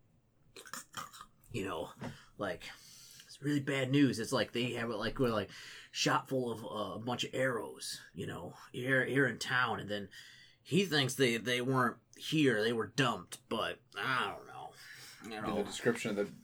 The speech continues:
Speaker 2: murder sound like
Speaker 1: Very
Speaker 2: those
Speaker 1: much
Speaker 2: two?
Speaker 1: sounds like it. Like, he said they were two guys dressed in, dressed in black, um, you know, and it, it kind of fits the description. You know, he said they were, like, full of arrows and cuts, and they were, like, dumped in an alley somewhere.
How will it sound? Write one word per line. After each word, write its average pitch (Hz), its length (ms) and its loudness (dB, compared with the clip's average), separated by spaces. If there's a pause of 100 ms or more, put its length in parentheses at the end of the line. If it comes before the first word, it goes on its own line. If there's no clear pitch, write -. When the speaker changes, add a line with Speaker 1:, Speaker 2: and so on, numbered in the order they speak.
(120)
Speaker 2:
murder 104 540 0
sound 107 240 -2
like 107 80 6
Speaker 1:
Very 175 120 12
Speaker 2:
those 185 60 10
Speaker 1:
much 131 100 6
Speaker 2:
two? - 120 2
Speaker 1:
sounds 120 220 4
like 104 220 -2
it. 98 100 -4
Like, 110 160 -2
he 143 80 4
said 135 160 2
they 120 80 0
were 117 80 0
two - 180 0
guys 107 520 0 (340)
dressed 107 340 2
in, 101 180 0
dressed 98 340 -2
in 92 100 -2
black, 92 560 -2 (340)
um, 87 460 -4 (340)
you 101 120 -2
know, 90 340 -2
and 101 240 -4
it, - 240 -4
it 135 200 4
kind 180 220 4
of 135 60 -2
fits 135 180 2
the 120 80 -4
description. 90 640 -4 (120)
You 113 80 -2
know, 95 100 0
he 104 60 0
said - 140 -2
they 113 60 2
were, 104 120 2
like, 92 180 -2
full 104 260 -2
of - 80 -4
arrows 92 260 0
and 87 140 -10
cuts, - 340 -6
and 98 80 -6
they 95 80 -4
were, 92 100 -2
like, 87 180 -4 (200)
dumped 87 300 -4
in 90 80 -4
an 87 80 -6
alley 80 380 -6
somewhere. 57 540 -8